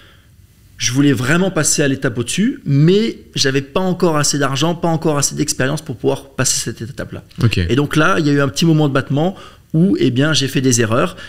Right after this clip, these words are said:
Speaker 1: et où, bah, j'ai perdu du temps, j'ai perdu de l'argent et, euh,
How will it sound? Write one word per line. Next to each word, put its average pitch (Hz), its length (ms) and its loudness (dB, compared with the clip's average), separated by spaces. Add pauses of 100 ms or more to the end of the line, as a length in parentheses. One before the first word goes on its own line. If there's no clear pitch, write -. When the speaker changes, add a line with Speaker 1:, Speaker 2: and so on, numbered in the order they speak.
(220)
Speaker 1:
et 117 180 4
où, 143 160 2
bah, 120 220 0
j'ai 110 140 -2
perdu 110 380 -4
du 101 120 -6
temps, 123 220 0
j'ai 120 100 -2
perdu 107 220 -4
de 104 80 -2
l'argent 110 340 -2 (480)
et, 104 240 0
euh, 92 280 -6